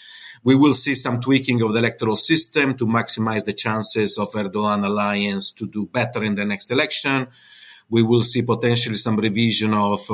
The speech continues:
constituency boundaries, electoral laws. Uh, social media law is already in the pipeline, uh, to crack down on basically people telling the Turks actually the truth and not what the Turks are hearing, which is something different from what the Turks are hearing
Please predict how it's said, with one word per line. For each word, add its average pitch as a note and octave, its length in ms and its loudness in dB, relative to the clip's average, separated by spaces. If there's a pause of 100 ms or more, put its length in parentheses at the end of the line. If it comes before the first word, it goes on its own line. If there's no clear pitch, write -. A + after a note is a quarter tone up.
constituency A#2 800 0
boundaries, G#2+ 880 0
electoral G2+ 480 -4
laws. D#3+ 640 6 (480)
Uh, G#2+ 160 2
social B2 420 2
media A#2+ 580 4
law B2 440 4
is G#2+ 160 0
already A2 320 2
in G#2+ 260 0
the G#2+ 80 0
pipeline, A2+ 840 0 (340)
uh, G#2 120 -8
to A#2 120 -4
crack A#2 340 -4
down A2 540 2
on G#2 280 -2
basically G#2 440 0
people G#2+ 520 -2
telling G#2 320 0
the G2+ 100 -4
Turks G#2+ 420 -4 (100)
actually G2+ 500 -2
the G#2 120 -2
truth C3+ 400 0
and G2+ 140 0
not G#2 180 0
what G2+ 180 0
the G#2 80 -6
Turks - 340 -6
are G2 100 -6
hearing, G2+ 360 -2 (220)
which A2 180 2
is A2+ 140 0
something A#2+ 280 0
different A#2 300 -2
from G#2+ 120 -2
what G#2 120 -2
the G2+ 80 -4
Turks G#2+ 240 -4
are G#2+ 80 -4
hearing A2 300 -2